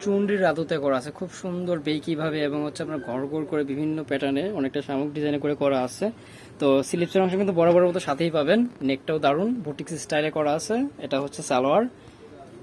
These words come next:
চুড়িটা থাকবে আড়াই গজ, এবং এ হচ্ছে ওড়নাটা, এ হচ্ছে ওড়নাটা। প্রাইস সবগুলোর সেমই থাকবে মাত্র ছয়শো পঞ্চাশ টাকা, মিস না হয়ে যায় প্রোডাক্টগুলা।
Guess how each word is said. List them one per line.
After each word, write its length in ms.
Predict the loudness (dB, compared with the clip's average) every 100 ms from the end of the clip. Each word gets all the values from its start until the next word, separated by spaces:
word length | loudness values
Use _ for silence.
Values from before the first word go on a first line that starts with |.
| -20 -10
চুড়িটা 320 | -2 -2 0
থাকবে 240 | -2 0 2
আড়াই 220 | 2 2
গজ, 180 | 2 2
এবং 200 | 0 0
এ 100 | 0
হচ্ছে 260 | -2 -2
ওড়নাটা, 420 | -2 -2 -4 -8 -12 -14 -20 -20 -20 -20 -20 -20 -18 -18 -6
এ 120 | -4
হচ্ছে 360 | -2 -4 -4 -2
ওড়নাটা। 460 | -2 -4 -10 -12 -16 -18 -20 -20 -18 -18 -20 -20 -20 -20 -20 -20 -6
প্রাইস 280 | -2 0 -2 -6
সবগুলোর 380 | -6 -4 -6
সেমই 300 | -4 -4 -4
থাকবে 380 | -2 -2 0 2
মাত্র 640 | 2 2 0 0 2 2 2 -6 -20 -20 -20 -12
ছয়শো 380 | -4 -4 -2 -4
পঞ্চাশ 280 | -4 -4 -4
টাকা, 260 | -4 -4 -4
মিস 260 | -6 -4
না 120 | -2 0
হয়ে 180 | 0
যায় 260 | 0 -2 -2 -4 -6
প্রোডাক্টগুলা। 520 | -4 -4 -6 -8 -6